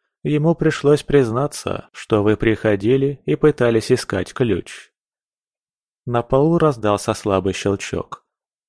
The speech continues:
Лорейна скосила глаза. Огонёк смотрел на неё с виноватым видом,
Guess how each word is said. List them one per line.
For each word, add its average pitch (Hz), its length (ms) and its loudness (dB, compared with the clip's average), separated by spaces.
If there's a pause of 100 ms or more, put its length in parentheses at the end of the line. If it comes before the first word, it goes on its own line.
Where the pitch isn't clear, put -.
(120)
Лорейна 107 480 0
скосила 92 520 -4
глаза. 95 600 -4 (760)
Огонёк 151 480 2
смотрел 147 500 0
на 135 120 0
неё 117 300 0
с - 120 -8
виноватым 104 600 0
видом, 92 480 -6